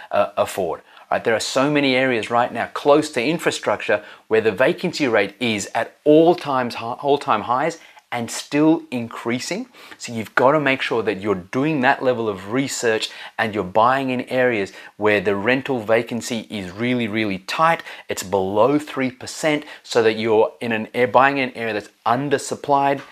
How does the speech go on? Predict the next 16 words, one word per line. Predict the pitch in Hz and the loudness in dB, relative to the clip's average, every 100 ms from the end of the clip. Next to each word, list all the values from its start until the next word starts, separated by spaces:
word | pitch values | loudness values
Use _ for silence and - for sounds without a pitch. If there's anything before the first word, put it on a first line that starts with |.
| - | -16
which | - 117 | -10 -6
means | 117 110 | -6 -4
there | 101 98 | -2 -2
are | |
more | 90 107 127 127 | -4 -2 0 0
tenants | - 156 180 - | -2 -6 -6 -6
looking | 180 170 | -6 -6
for | 175 | -4
properties | 190 180 240 269 - _ _ | -2 -2 -2 -6 -8 _ _
than | - | -4
actual | 98 - 101 | -2 -2 -2
properties | - 101 80 76 - _ | 0 0 -2 -12 -18 _
available | 95 87 85 76 76 - _ | -4 0 0 -2 -8 -14 _
to, | - 82 - - | -4 -4 -6 -8
to | 90 | -6
rent. | 73 62 | -6 -8